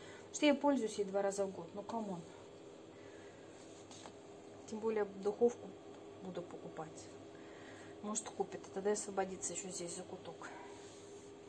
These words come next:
Ну, вот как-то так, девочки. Началось творчество, закончилось воспоминаниями. Ну,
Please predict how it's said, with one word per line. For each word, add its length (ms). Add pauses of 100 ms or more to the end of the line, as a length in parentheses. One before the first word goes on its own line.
(720)
Ну, 140
вот 120
как-то 320
так, 280
девочки. 360
Началось 600
творчество, 560
закончилось 600
воспоминаниями. 960 (1800)
Ну, 240